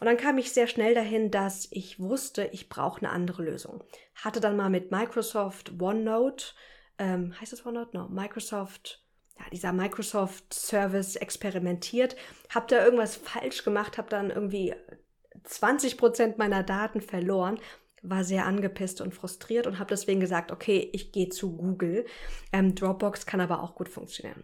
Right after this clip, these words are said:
Aber ich bin mittlerweile bei Google Drive, hab all meine, ähm, wirklich komplett all meine Dokumente auf Google Drive.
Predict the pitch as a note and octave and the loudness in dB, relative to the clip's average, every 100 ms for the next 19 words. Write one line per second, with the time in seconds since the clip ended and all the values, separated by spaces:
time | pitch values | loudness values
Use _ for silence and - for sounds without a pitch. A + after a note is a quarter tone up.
0 | - G#3 B3 - B3 A#3+ G#3+ F#3 F#3 F3+ | 0 8 8 8 4 6 4 2 0 0
1 | F3 F3 F3+ F3 G3 G3+ A3 - F#3 - | -4 -4 -2 -2 0 0 -2 -4 -10 -10
2 | _ - A#3 C4 - G3 G3 F#3+ F#3 - | _ 0 2 2 2 0 2 2 0 -6
3 | - - - - - F#3 F3 - G3 F#3+ | -18 -20 -20 -8 0 2 2 0 -4 -4
4 | F#3 - F#3+ A3 A#3 - F#3+ G3 F#3 F3+ | -8 -6 -2 0 0 0 0 2 2 0
5 | F3+ F3 F3 F3 F#3+ G#3+ - F3 - F3+ | -2 -4 -2 -2 -2 -2 -6 -6 -6 -4
6 | F3+ F#3 F#3 A#3 B3+ | -4 -2 -2 -2 -4